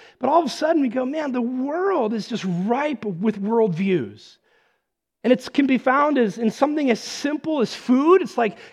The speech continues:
Qdoba or Chipotle. Two worldviews. Not that it matters. What about Republicans and Democrats? Two worldviews?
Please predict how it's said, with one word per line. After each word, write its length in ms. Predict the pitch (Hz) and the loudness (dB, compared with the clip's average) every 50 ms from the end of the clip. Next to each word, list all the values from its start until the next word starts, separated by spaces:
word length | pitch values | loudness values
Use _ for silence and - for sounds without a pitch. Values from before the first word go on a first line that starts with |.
| _ - | _ -4
Qdoba 480 | - - 247 262 196 247 254 311 320 | 2 4 4 4 6 4 4 4 2
or 160 | 330 320 330 294 | 0 -2 -4 -2
Chipotle. 680 | - 330 320 - 294 359 392 359 302 208 120 95 - - _ _ _ _ _ _ _ _ _ _ | -2 -4 -2 2 4 4 4 4 0 -2 -4 -6 -10 -18 _ _ _ _ _ _ _ _ _ _
Two 380 | - - 285 302 330 349 392 392 | -2 4 6 8 8 8 8 8
worldviews. 1040 | 381 370 370 381 370 320 196 240 302 359 403 403 359 262 185 135 113 - - - - _ _ _ _ _ _ | 6 6 6 4 4 4 2 4 6 8 8 8 8 6 2 -2 -6 -10 -16 -20 -20 _ _ _ _ _ _
Not 220 | - 294 349 339 - | 0 2 2 6 6
that 120 | 370 339 | 6 6
it 80 | 330 302 | 6 6
matters. 640 | 240 220 208 214 240 277 320 339 320 - - - - - _ _ | 4 6 6 4 4 4 2 0 -2 -4 -8 -16 -20 -20 _ _
What 120 | - 269 349 | 0 2 2
about 280 | 370 370 339 320 294 | 4 4 2 2 2
Republicans 580 | 294 269 - 226 254 262 294 240 - 254 226 202 | 0 -4 -2 -2 -4 -4 -4 -4 -4 -4 -4 -4
and 100 | 208 170 | -4 -2
Democrats? 640 | 156 214 214 226 208 - - 175 - - - _ _ - - _ _ _ _ _ _ _ _ _ _ _ _ _ _ _ _ _ _ _ _ _ _ _ _ _ _ _ _ _ _ _ _ _ _ _ _ _ _ _ _ _ _ _ _ _ _ _ _ _ _ _ _ _ _ _ _ - | 0 0 0 -2 -4 -6 -8 -10 -12 -12 -16 _ _ -20 -20 _ _ _ _ _ _ _ _ _ _ _ _ _ _ _ _ _ _ _ _ _ _ _ _ _ _ _ _ _ _ _ _ _ _ _ _ _ _ _ _ _ _ _ _ _ _ _ _ _ _ _ _ _ _ _ _ 2
Two 140 | - 233 254 | 4 4 6
worldviews? 800 | 277 277 269 269 226 196 269 277 311 330 339 339 320 - - | 6 6 4 4 4 4 4 4 4 2 0 0 -2 -4 -10